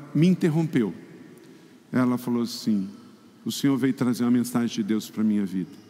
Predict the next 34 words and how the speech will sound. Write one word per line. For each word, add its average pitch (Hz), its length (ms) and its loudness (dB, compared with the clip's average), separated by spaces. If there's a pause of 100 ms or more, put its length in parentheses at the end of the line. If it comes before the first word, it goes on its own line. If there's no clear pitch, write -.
(360)
porque 113 560 -2 (880)
agora 117 480 0
a - 20 -2
pessoa 120 340 -4
que - 80 -12
acabou 131 360 -2
de 156 80 -6
sair 123 400 2
daqui 113 320 -2
destruiu 170 720 0
comigo, 156 480 0
porque - 280 -6
o 151 100 2
valor 143 540 0 (240)
que - 60 -8
ela 127 140 0
tinha 147 220 0
que 139 80 -6
pagar 135 300 0
no 139 80 4
estacionamento 131 720 0
ficou - 260 -4
um 131 60 -2
pouco 170 300 -2
mais 139 240 0
alto 135 220 -4
do 127 100 0
que 131 100 -4
ela 127 100 0
esperava. 104 500 -4 (680)
Mas 123 180 0
é 160 60 0
o 170 60 -2
sistema." 165 720 0